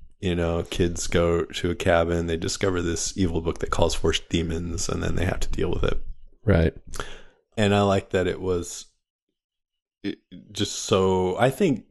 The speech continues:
Speaker 1: deliberately gratuitous and unashamedly gratuitous.
Speaker 2: Oh, yeah.
Speaker 1: Yeah.
Speaker 2: That's their signature style.
Speaker 1: Yeah, I like that.
Speaker 2: So you had five characters, right? Scott.
Speaker 1: Uh-huh.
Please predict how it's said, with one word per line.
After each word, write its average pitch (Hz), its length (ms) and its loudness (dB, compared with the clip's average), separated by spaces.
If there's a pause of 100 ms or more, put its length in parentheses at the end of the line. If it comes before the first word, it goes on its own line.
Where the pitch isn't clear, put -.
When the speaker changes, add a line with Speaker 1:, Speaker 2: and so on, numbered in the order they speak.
(120)
Speaker 1:
deliberately 98 760 2
gratuitous 92 840 -4
and 82 280 -6
unashamedly 92 880 2
gratuitous. - 800 -6 (100)
Speaker 2:
Oh, 101 160 2
yeah. 90 280 4 (180)
Speaker 1:
Yeah. 90 360 -2 (1000)
Speaker 2:
That's 95 160 0
their 92 140 2
signature 92 500 2
style. 95 380 0 (140)
Speaker 1:
Yeah, 87 400 -2 (120)
I 98 60 -4
like 90 220 -6
that. - 140 -14
Speaker 2:
So 113 100 2
you 110 80 4
had 123 420 4
five 127 300 4
characters, 101 380 2
right? 98 200 -2
Scott. 113 500 2 (440)
Speaker 1:
Uh-huh. 95 320 -10